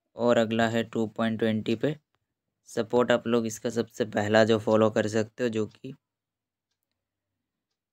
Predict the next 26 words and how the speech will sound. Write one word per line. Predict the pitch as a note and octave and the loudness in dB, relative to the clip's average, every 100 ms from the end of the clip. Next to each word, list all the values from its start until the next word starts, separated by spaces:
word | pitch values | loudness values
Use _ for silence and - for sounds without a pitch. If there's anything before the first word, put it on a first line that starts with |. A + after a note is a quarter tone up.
| _ _ | _ _
ये | A#2 A#2+ | -2 2
वाला | A#2 A#2 | 2 0
जो | A2 A#2 | 0 2
लेवल | A2 A2+ A2 | 4 2 2
देख | A2 A2 | 0 -2
रहे | A#2 | -2
हो | A2+ | 0
गाइस, | A#2 C#3+ - _ _ _ _ _ | -2 -4 -10 _ _ _ _ _
अ, | A#2 A2 G#2+ G#2 - _ _ - | -6 -2 -2 -4 -10 _ _ -6
वन | A2+ A2+ | -4 -4
पॉइंट | A2 A2+ A2 A2 | -4 -2 -2 -2
एटी | A2 - | -2 -4
फ़ाइव, | A#2 B2 A#2 | -2 -2 0
ये | A2 G#2+ | 0 0
सबसे | A2+ - - | -2 -2 0
पहला | A2+ A2+ A2 A2 A2 | 0 -2 -4 -2 -2
इसका | G#2+ - A2+ | -2 -6 -4
काफ़ी | A2+ A2 A2+ | -2 -2 -4
स्ट्रॉन्ग | - - A2 A2 | -6 -2 0 0
सपोर्ट | A2 G#2+ A2+ A2 | -4 -6 -6 -4
है। | C3 D3+ _ _ _ _ _ _ _ _ _ _ _ _ - | -6 -6 _ _ _ _ _ _ _ _ _ _ _ _ -10
अगला | A#2 A#2+ A#2+ | -4 0 0
फॉलो | A#2+ A#2 | 2 0
कर | A2+ A2+ | 0 -2
सकते | - A#2 - | -2 -6 -4
हो | A#2 A2+ | -6 -6